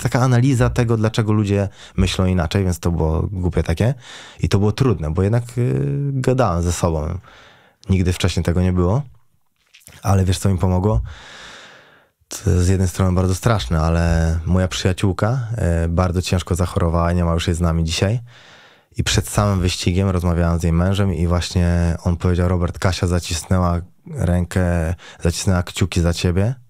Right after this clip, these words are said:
bo do końca była świadomą osobą. I że trzyma za ciebie kciuki, zrób to dla niej. I też ja już wcześniej powiedziałem, że robię ten wyścig dla niej. Także w trudnych momentach po prostu zacząłem wracać: "Kurwa,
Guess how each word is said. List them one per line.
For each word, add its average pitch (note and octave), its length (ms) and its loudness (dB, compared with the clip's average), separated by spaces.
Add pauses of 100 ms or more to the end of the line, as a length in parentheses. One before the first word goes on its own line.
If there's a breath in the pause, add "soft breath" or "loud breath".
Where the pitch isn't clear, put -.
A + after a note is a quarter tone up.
(100)
bo G2 100 0
do E2+ 140 0
końca F2+ 340 -2
była F2 200 0
świadomą F2 440 -2
osobą. F#2 400 -2 (1160 loud breath)
I - 140 -16
że F#2+ 120 2
trzyma G#2+ 300 2
za F#2 100 0
ciebie G2 240 0
kciuki, G2 760 0
zrób F2+ 420 0
to - 140 0
dla F2+ 220 2
niej. D2 380 -2 (120)
I F#2 140 2
też - 280 -2 (180)
ja D#2+ 140 0
już E2+ 140 -2
wcześniej F2+ 280 -2
powiedziałem, E2+ 360 2
że F2+ 140 2
robię E2+ 220 0
ten E2+ 200 0
wyścig F2 280 0
dla F2+ 180 2
niej. E2 100 -2
Także F2 260 0
w - 60 -6
trudnych G#2+ 300 0
momentach A2 420 0
po - 100 -10
prostu A2 420 0 (520 loud breath)
zacząłem - 500 0
wracać: G2+ 380 -2
"Kurwa, F#2 600 -2